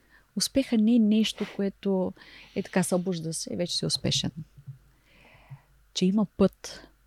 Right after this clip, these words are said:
А,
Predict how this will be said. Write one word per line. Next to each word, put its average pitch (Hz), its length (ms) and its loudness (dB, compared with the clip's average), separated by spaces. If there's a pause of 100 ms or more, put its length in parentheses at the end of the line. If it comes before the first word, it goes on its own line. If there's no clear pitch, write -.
(3000)
А, 175 440 -2